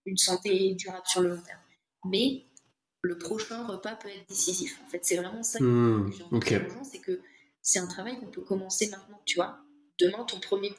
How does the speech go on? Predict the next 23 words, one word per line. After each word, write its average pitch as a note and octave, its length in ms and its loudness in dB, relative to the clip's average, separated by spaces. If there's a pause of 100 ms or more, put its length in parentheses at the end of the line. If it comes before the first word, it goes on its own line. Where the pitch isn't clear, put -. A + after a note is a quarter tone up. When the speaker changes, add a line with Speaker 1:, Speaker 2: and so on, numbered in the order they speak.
(100)
Speaker 1:
ton, F3+ 220 4
ton F3+ 160 2
petit - 180 -8
déjeuner, F#3+ 540 -2
déjà, G3 240 0
si - 200 4
tu - 160 -6
le F#3+ 60 -10
changes - 580 0 (220)
de F3 60 -2
sucré - 420 4
à - 60 -4
protéiné, F3+ 600 -4 (460)
tiens, - 160 4
tu A#3 140 2
vas F3+ 120 6
voir A#3 160 -4
comment F3 180 -8
ta E3+ 140 -8
vie - 160 -6
va F3 100 0
changer, F#3 360 0
quoi. - 140 -18